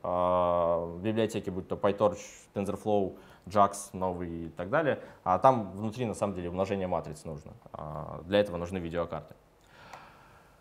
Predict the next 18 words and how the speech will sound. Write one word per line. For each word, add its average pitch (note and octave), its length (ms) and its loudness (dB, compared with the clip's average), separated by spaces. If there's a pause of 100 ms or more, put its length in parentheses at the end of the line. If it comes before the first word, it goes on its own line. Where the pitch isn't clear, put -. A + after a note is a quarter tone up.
(460)
Окей. G#2+ 380 4 (360)
А, G2 480 4
мы D#3+ 420 0 (2250)
поняли, C#3+ 340 4
что G2 440 0
алгоритм B2+ 480 2
есть, A2 400 -2 (180)
чего-то C3+ 360 2
ещё G#2 220 -4
не G#2+ 120 -2
хватает, A3+ 520 2 (720)
но C3+ 240 4
в A#2+ 240 2
восемьдесят D3+ 380 0
девятом C#3 320 4
году C3 340 2 (240)
Ли C3+ 140 2
Кун, C#3+ 300 0